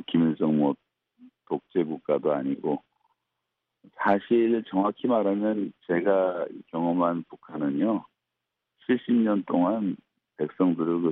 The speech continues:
세뇌시켜온 사실, 사실 별로 질이 좋지 않은 그냥 아주 나쁜 종교 집단으로 전락을 해버렸어요.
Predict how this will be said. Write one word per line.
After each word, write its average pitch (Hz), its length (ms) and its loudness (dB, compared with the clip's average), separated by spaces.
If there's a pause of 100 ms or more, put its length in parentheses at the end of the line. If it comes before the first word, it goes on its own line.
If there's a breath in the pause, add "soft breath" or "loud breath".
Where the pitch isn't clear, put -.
(120)
세뇌시켜온 85 1040 0 (600)
사실, 104 420 -2
사실 107 380 0
별로 104 380 -2
질이 101 540 -2
좋지 87 400 -2
않은 87 540 0
그냥 78 360 0
아주 78 500 -2
나쁜 85 580 0
종교 90 640 2
집단으로 82 760 -2
전락을 69 460 -2
해버렸어요. 65 760 -6